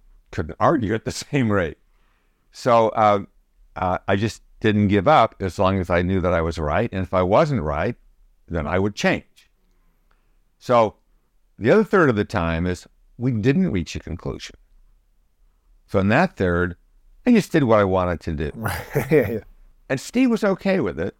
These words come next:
Speaker 2: Mm.
Speaker 1: because we had discussed it.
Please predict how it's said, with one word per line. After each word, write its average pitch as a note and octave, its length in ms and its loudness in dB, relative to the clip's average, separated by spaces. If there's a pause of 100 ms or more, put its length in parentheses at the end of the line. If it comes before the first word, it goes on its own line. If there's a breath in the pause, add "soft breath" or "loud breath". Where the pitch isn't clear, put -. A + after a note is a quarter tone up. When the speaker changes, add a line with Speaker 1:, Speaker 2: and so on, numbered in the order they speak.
(160)
Speaker 2:
Mm. G2 340 -6 (140)
Speaker 1:
because E3 320 -2
we G3+ 160 0
had C#3+ 360 -2 (640)
discussed A#2+ 640 -2
it. - 100 -12